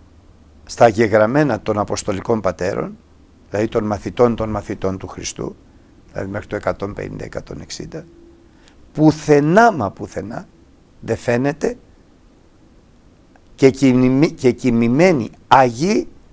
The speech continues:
να περιγράφονται ότι προσεύχονται υπέρ ημών. Αυτή η μεσητεία ανθρώπων και κοιμημένων προς ζώντας, πολλά, πολλά χρόνια αργότερα,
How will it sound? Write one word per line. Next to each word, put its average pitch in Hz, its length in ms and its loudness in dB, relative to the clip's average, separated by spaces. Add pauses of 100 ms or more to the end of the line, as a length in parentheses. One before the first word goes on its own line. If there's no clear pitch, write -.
(920)
να 127 120 4
περιγράφονται 135 920 4 (360)
ότι 113 220 -10
προσεύχονται 107 580 -6
υπέρ 85 240 -8
ημών. - 280 -14 (880)
Αυτή - 480 4
η 123 40 4
μεσητεία 113 800 2 (220)
ανθρώπων 110 720 2 (100)
και 113 140 -2
κοιμημένων 110 720 -2
προς 101 180 -8
ζώντας, - 500 -4 (640)
πολλά, 139 420 4
πολλά 117 380 -4
χρόνια - 380 -8
αργότερα, 143 600 -8